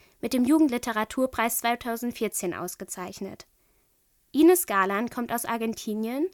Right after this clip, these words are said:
und ist heute fünfundfünfzig Jahre alt.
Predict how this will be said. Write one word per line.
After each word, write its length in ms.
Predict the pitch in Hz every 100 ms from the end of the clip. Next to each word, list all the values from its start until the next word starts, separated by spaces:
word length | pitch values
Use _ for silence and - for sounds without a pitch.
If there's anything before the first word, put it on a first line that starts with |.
| _ _ -
und 140 | 233
ist 160 | 226 -
heute 240 | 254 254
fünfundfünfzig 720 | - 294 294 285 233 - 226 -
Jahre 320 | 175 175 -
alt. 320 | 180 175 190